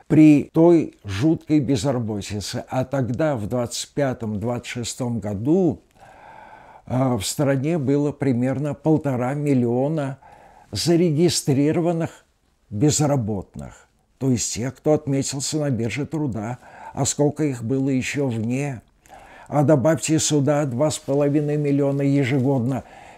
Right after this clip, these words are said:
крестьян уходило из деревни, потому что земли нету, и они не могут там прокормиться, и они уходили в город в поиск работы. И вот в таких условиях Харьков, который был тогда столицей Украины.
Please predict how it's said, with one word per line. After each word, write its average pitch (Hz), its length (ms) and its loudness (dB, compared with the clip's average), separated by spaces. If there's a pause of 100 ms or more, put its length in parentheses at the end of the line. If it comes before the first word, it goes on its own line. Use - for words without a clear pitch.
(100)
крестьян 143 580 0
уходило 135 560 0
из 123 240 0
деревни, 123 460 0
потому 139 420 0
что 127 240 -4 (360)
земли 139 520 4
нету, 135 440 0
и 151 180 0
они 143 280 2
не 143 120 0
могут 147 340 0
там 139 200 -2
прокормиться, 135 840 -4
и - 20 2
они 117 220 0
уходили 123 500 0
в 113 140 -2
город 117 340 -2
в - 100 -20
поиск 110 420 -10 (180)
работы. 110 560 -10 (220)
И 156 60 2
вот 175 220 6
в - 100 -14
таких 170 420 2
условиях 151 720 2 (600)
Харьков, 170 460 0
который 123 400 -2
был 110 200 -2
тогда 90 540 -6 (100)
столицей 95 720 -6
Украины. 87 600 -8